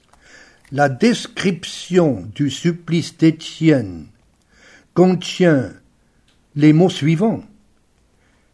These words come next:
Et il lapidait Étienne, qui priait et qui disait, « Seigneur Jésus-Christ, reçois mon esprit. » Actes des Apôtres,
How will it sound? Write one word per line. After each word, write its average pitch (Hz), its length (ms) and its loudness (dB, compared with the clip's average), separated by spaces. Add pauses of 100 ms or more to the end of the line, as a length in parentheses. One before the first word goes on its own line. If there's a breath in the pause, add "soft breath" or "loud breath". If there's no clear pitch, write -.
(200)
Et 175 340 2
il 160 160 2
lapidait 170 1040 0 (1080)
Étienne, 180 680 0 (880)
qui 190 120 0
priait 240 720 2
et 190 100 2
qui 190 160 -2
disait, « 208 420 0
Seigneur 185 560 2
Jésus-Christ, 214 1000 -4 (680 soft breath)
reçois 220 1000 -2 (280 soft breath)
mon 165 340 2
esprit. » 170 680 -4 (920)
Actes 175 420 -4
des 131 300 0
Apôtres, 185 600 -4